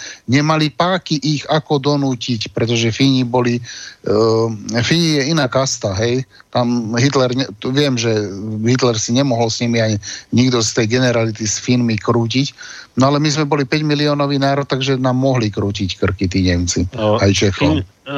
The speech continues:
Speaker 2: Fíni ešte po vojne, oni boli v takom trošku zvláštnej pozícii, že oni boli v pozícii nedráždiť
Speaker 1: Mhm.
Speaker 2: Sovietov.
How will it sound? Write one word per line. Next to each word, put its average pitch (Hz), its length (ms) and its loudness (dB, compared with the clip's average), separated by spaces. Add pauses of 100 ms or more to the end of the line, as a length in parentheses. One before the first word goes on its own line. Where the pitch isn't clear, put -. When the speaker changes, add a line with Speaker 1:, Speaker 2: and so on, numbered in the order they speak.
Speaker 2:
Fíni 147 400 2
ešte 127 160 -2
po 120 160 0
vojne, 123 320 0
oni 123 160 0
boli 117 160 -2
v - 80 -4
takom 110 320 2
trošku 110 320 -2
zvláštnej 113 400 0
pozícii, 104 800 0
že 98 480 0 (480)
oni 123 80 6
boli 120 240 0
v - 80 -4
pozícii 113 320 0
nedráždiť 107 500 0
Speaker 1:
Mhm. 143 60 -4
Speaker 2:
Sovietov. 90 560 -4